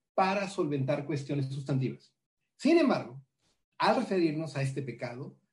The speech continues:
destacamos una exacerbada tendencia en la enseñanza del derecho por implementar barreras y obstáculos que dificultan y no permiten entender o descifrar algo que supuestamente debería ser para todos, un bien común, ¿no?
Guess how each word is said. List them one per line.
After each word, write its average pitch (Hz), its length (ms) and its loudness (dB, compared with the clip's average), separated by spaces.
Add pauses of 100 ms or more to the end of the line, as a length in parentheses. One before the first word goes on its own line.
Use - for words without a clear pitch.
(180)
destacamos 190 760 -2
una 202 140 0
exacerbada 170 1040 -6
tendencia 160 840 -6
en 139 120 -4
la 139 60 0
enseñanza 160 400 -2
del 180 140 0
derecho 151 540 -4 (260)
por 196 160 2
implementar 165 640 0
barreras 160 760 0
y 151 80 2
obstáculos 175 680 0
que 156 140 -4
dificultan 190 800 -2
y - 20 0
no 165 220 -2
permiten 170 420 0
entender 135 560 0
o 190 80 0
descifrar 143 560 -4 (300)
algo 190 340 4
que 190 100 -2
supuestamente 165 760 -2
debería 139 360 0
ser 147 180 -6
para 147 240 -6
todos, 156 420 -10
un 175 140 -2
bien 180 200 8
común, 151 360 -2
¿no? 135 220 -6